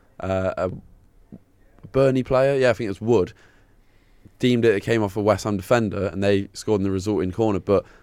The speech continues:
you know, if he, a keeper, I think it's underrated if, if they actually catch it and are composed,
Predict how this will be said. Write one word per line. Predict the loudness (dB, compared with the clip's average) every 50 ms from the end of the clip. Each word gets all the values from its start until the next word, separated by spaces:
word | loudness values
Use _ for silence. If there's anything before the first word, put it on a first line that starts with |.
| _ _ _ _ _ _ _ _ _ -20 -14 -6
you | -2 0 2
know, | 2 2 2 0 -2 -8 _ _ _ _ _ _ -10
if | -8 -6 -6 -6 -4
he, | -4 -4 -2 -4 -4 -8 -10 _ _ _ _ _ _ -18 -18 -18 -18 -20 -20 _ -12 -12
a | -10
keeper, | -6 -4 -4 -4 -2 0 2 4 4 4 4
I | 2 -2
think | -2 -4
it's | -4 -2
underrated | -2 0 0 2 2 2 2 2 2
if, | 0 -2 -4 -10 -18 -10 -10
if | -8 -2
they | 0 0
actually | 0 0 -2 -4 -8 -8 -8
catch | -8 -4 -4 -4 -4 -2 -2 0
it | 2 2 2 0
and | -2 -6 -6 -6 -6
are | -8 -8
composed, | -8 -8 -6 -4 -4 -4 -4 -4 -2 0 0 0 0 -2 -6 -8 -10